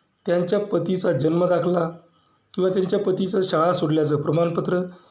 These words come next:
किंवा त्यांच्या पतीचं जे अधिवास प्रमाणपत्र आहे, डोमिसाईल आहे, ते ग्राह्य धरण्यात येईल.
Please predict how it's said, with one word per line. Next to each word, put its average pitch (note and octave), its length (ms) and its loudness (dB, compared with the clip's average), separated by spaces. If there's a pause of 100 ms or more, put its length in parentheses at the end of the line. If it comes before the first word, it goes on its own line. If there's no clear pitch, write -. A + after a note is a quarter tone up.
(260)
किंवा G#3 220 2
त्यांच्या G3 560 0 (680)
पतीचं F3 480 0 (680)
जे E3 280 -2
अधिवास A3 360 2
प्रमाणपत्र F3 560 0
आहे, C#3 140 2
डोमिसाईल E3 540 0
आहे, C#3+ 140 0
ते - 640 -6
ग्राह्य D#3 360 2
धरण्यात C#3+ 400 2
येईल. G3 260 0